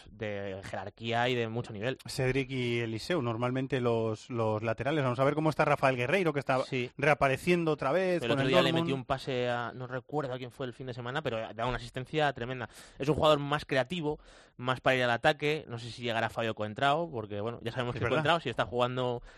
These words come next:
Speaker 1: de titular los últimos meses de la temporada, al final llega
Speaker 2: Es,
Speaker 1: bien.
Speaker 2: es
Speaker 1: Y
Speaker 2: verdad,
Speaker 1: Coentrao,
Speaker 2: es verdad.
Speaker 1: si tú metes a Coentrao con Pepe, con José Fonte, además tienes a Rui Patricio, es una defensa de garantía,
Speaker 2: Sólida,
Speaker 1: ¿eh?
Speaker 2: sí,
Speaker 1: Sí, es una
Speaker 2: sólida,
Speaker 1: defensa
Speaker 2: sí.
Speaker 1: sólida.
Speaker 2: Eh, el otro día me preguntaban en Twitter por, eh, Gonzalo Guedes, el futbolista del, del Valencia, que está haciendo un
Speaker 1: Sí.
Speaker 2: temporadón extraordinario.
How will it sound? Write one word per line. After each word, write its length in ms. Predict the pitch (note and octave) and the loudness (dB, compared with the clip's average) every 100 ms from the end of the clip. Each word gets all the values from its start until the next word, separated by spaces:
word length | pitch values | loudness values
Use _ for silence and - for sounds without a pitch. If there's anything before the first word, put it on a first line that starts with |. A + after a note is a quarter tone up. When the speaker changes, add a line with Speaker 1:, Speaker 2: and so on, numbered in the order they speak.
| - | -6
Speaker 1:
de 100 | B2+ | -6
titular 320 | A#2+ C3 C3 | -2 4 6
los 140 | D#3+ D3+ | 6 2
últimos 260 | C3 C3+ | -2 -2
meses 180 | C3+ C#3+ | 0 2
de 60 | C#3 | 4
la 80 | B2+ | 4
temporada, 380 | C3+ B2+ C#3 E3 | 2 4 6 6
al 80 | |
final 320 | E3 C#3 D#3+ - | 4 -2 -2 -2
llega 180 | B2+ A#2 | -2 4
Speaker 2:
Es, 60 | B2+ | 4
Speaker 1:
bien. 180 | D#3 - | 4 0
Speaker 2:
es 80 | A#2+ | -2
Speaker 1:
Y 20 | |
Speaker 2:
verdad, 160 | A#2 A#2 | 0 0
Speaker 1:
Coentrao, 240 | C3 C#3+ | 2 -2
Speaker 2:
es 60 | B2 | -2
verdad. 140 | D3 | -8
Speaker 1:
si 120 | - C3+ | -4 0
tú 100 | D#3 | 2
metes 200 | D#3+ D#3 | 2 0
a 60 | D3+ | -2
Coentrao 400 | C#3+ C#3 D#3 A#2+ | -2 2 4 4
con 300 | A#2+ A#2 A#2 | 2 -2 -2
Pepe, 500 | C#3+ D#3 D3+ A2 G#2 | 2 2 2 -2 -2
con 120 | A#2+ A#2 | -4 -6
José 260 | B2 C#3 | -4 -6
Fonte, 280 | - D#3 B2+ | -2 -2 -2
además 200 | A2 B2 | -2 -2
tienes 180 | C#3 C3+ | -2 -2
a 40 | |
Rui 120 | B2+ | 0
Patricio, 480 | B2+ A#2 C#3 F3+ E3+ | 0 0 -2 -4 -4
es 120 | - C#3 | -4 -6
una 100 | C3 | -6
defensa 800 | - B2 - G#2+ G#2 G2+ G2+ G#2 | -6 -8 -4 -2 -2 -4 -6 -6
de 100 | G#2 | -6
garantía, 360 | G#2 G#2 C#3 | -6 -4 -2
Speaker 2:
Sólida, 280 | A2+ C3 A#2+ | 2 2 0
Speaker 1:
¿eh? 40 | A2 | -2
Speaker 2:
sí, 160 | A2 | -4
Speaker 1:
Sí, 80 | G#2 | -6
es 80 | A2+ | -4
una 100 | A#2 | -2
Speaker 2:
sólida, 140 | A2+ G#2+ | 0 0
Speaker 1:
defensa 100 | A2 | 0
Speaker 2:
sí. 60 | |
Speaker 1:
sólida. 280 | A2+ A2+ G2 - - | -2 -2 -6 -12 -4
Speaker 2:
Eh, 180 | C3 B2+ | 2 4
el 60 | |
otro 160 | D#3+ A#3 | 4 4
día 100 | A3+ | 4
me 100 | A3 | 4
preguntaban 360 | G#3+ G3+ G3+ F#3+ | 2 4 4 4
en 100 | F3+ | 0
Twitter 260 | G3+ G3 | 0 0
por, 380 | - F3 D#3 D3 | 2 2 2 0
eh, 160 | C3+ C3 | 2 2
Gonzalo 320 | B2 D3 D3 | 0 0 0
Guedes, 340 | F3 C3+ G2 A#2+ | 0 -2 -2 -2
el 440 | A2+ A2 A2 A2+ - | -2 -2 -4 -8 -8
futbolista 500 | A#2+ A2 B2 - C#3+ | -4 -2 -2 2 2
del, 380 | A#2 G#2+ G#2 G#2 | 4 0 -4 -4
del 100 | G#2 | -2
Valencia, 260 | A2 A#2+ | -2 -2
que 40 | G#2 | -6
está 140 | - | -8
haciendo 200 | A2 G#2+ | -6 -6
un 60 | G#2 | -2
Speaker 1:
Sí. 60 | |
Speaker 2:
temporadón 380 | G#2+ G#2 G#2 G#2+ | -2 -2 -2 -4
extraordinario. 540 | G2+ G#2 G2 A2 A#2 | -4 -6 -4 -4 -6